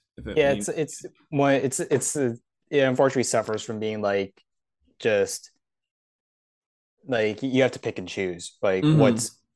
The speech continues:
Speaker 2: and I'm sure there's, there's so many things that happened with Tetris where it's, like, it's so hard to leave out just because it's so
Speaker 1: Mm.
Speaker 2: interesting, but it's, like, you, you kinda have to. And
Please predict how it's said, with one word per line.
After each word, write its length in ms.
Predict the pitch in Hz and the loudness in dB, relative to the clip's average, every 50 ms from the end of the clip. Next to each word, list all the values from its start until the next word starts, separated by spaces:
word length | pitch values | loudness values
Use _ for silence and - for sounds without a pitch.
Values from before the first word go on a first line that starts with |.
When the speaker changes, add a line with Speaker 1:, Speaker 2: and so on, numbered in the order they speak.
| _ - | _ -4
Speaker 2:
and 160 | - 139 127 | -2 0 2
I'm 60 | 117 110 | 0 0
sure 200 | - - 135 120 | 0 2 2 2
there's, 300 | 113 104 - - - - | 2 0 -2 -6 -8 -2
there's 480 | 131 127 113 110 107 101 - - - _ _ _ _ - | 0 0 0 0 -2 -6 -8 -14 -18 _ _ _ _ -4
so 180 | - 147 139 | 0 0 2
many 180 | 127 120 113 107 | 2 2 0 0
things 420 | 101 117 110 107 104 98 - - - | -2 -2 -4 -4 -6 -8 -10 -8 -4
that 180 | 107 101 95 95 | -2 -2 0 0
happened 520 | 101 101 101 - 107 98 95 95 92 90 _ _ _ _ _ _ _ _ _ - | 0 0 0 -2 -4 -6 -6 -8 -10 -14 _ _ _ _ _ _ _ _ _ 2
with 200 | 123 113 - - | 2 2 2 2
Tetris 360 | - 104 98 87 107 98 107 | 0 -2 0 0 -4 -4 -2
where 100 | 104 101 | -2 -2
it's, 80 | 92 | 0
like, 240 | - 98 95 92 - - _ _ _ _ | -2 -2 -2 -4 -6 -14 _ _ _ _
it's 220 | - - 104 - | -6 -6 -4 -2
so 200 | - - 131 120 | 2 4 4 4
hard 240 | 104 113 110 107 101 | 4 4 2 2 2
to 120 | - - 104 | -2 -6 -8
leave 180 | 104 95 92 95 | -8 -6 -4 -4
out 320 | 92 87 87 87 - - _ _ | -2 -2 -2 -4 -6 -8 _ _
just 180 | - 95 - - | -14 -12 -10 -10
because 320 | 101 - - 98 92 143 | -8 -4 0 2 2 4
it's 200 | 139 135 131 120 | 4 4 2 2
so 140 | 107 98 90 | 2 0 0
Speaker 1:
Mm. 60 | 87 | -2
Speaker 2:
interesting, 480 | 90 - 92 - - - 92 85 85 87 | -4 -8 -8 -8 -6 -8 -8 -6 -4 -2
but 80 | 95 | -2
it's, 120 | 95 - - | -2 -2 -2
like, 280 | 98 92 82 85 - _ - _ _ _ _ _ | -2 -2 -2 -4 -8 _ -20 _ _ _ _ _
you, 220 | - 104 98 92 98 - | -4 -2 -2 -2 -2 -2
you 80 | 117 | -2
kinda 240 | - 143 131 123 110 | 0 2 2 2 2
have 300 | 95 110 101 104 101 - | 2 2 0 0 0 -2
to. 360 | - 110 101 95 95 98 98 - - - - | -2 0 0 2 0 0 -2 -4 -8 -2 2
And 280 | 151 135 127 120 117 | 2 4 4 2 0